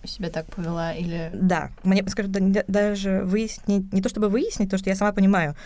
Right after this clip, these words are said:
Speaker 2: мне хотелось бы услышать от нее, что она понимает, почему она так себя вела.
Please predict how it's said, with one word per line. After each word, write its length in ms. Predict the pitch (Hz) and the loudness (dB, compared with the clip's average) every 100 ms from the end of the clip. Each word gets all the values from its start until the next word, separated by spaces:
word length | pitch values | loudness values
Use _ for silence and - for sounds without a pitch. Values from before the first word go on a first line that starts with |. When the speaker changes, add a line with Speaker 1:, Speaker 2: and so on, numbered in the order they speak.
| - - | -10 0
Speaker 2:
мне 120 | 190 | 2
хотелось 460 | - 208 233 285 277 | 2 2 4 4 2
бы 100 | 196 | -2
услышать 340 | 190 214 - | -2 -4 -4
от 120 | 196 | 0
нее, 360 | 190 190 202 392 - | 2 4 4 2 -6
что 160 | - 202 | -4 2
она 140 | 196 | 2
понимает, 540 | 202 196 185 190 262 - | 4 4 4 4 0 -2
почему 300 | 196 196 190 | 0 4 4
она 100 | 170 | 2
так 160 | 165 - | -2 -4
себя 180 | 160 | -4
вела. 280 | 151 151 143 | -2 -2 -2